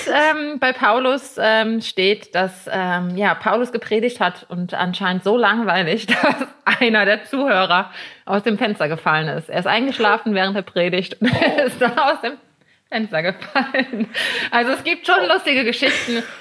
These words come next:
Ich glaube, man kann die eine oder andere Geschichte wirklich, ähm, sich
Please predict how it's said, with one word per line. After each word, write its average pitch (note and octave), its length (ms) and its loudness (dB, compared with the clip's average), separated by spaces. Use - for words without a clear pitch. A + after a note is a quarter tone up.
Ich G3+ 100 -8
glaube, A3+ 220 4
man G#3+ 120 0
kann A3+ 180 0
die A3 80 0
eine G#3 180 2
oder G3 120 2
andere F#3 200 -4
Geschichte G3+ 500 -4
wirklich, G3 400 -4
ähm, F#3 440 -4
sich - 420 -12